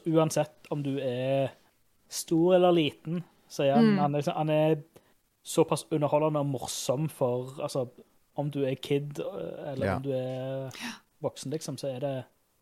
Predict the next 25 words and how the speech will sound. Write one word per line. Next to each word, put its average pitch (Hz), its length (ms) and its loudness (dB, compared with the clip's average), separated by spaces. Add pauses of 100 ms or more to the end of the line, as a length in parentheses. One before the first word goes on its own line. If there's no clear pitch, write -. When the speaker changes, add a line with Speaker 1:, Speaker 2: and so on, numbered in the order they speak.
(360)
Speaker 1:
der - 180 2
Speaker 2:
Ja, 196 120 2
Speaker 1:
er 208 40 4
Speaker 2:
altså 156 140 2
Speaker 1:
ting 143 220 -2
der 131 200 0
som 143 220 -4
er, 135 260 -6
som 135 220 -10
er, 131 440 -10 (200)
som - 180 -10
er 135 40 -6
kjekk, - 260 -10
liksom. 247 180 -10 (260)
Speaker 3:
Ja. 107 180 2 (760)
Speaker 2:
Og 220 80 0
så 254 120 0
har 208 320 4
han 190 120 0
jo 226 80 2
veldig 202 420 2
den 190 180 2
derre, 180 880 4 (100)
litt 190 180 -4
sånn, 175 280 0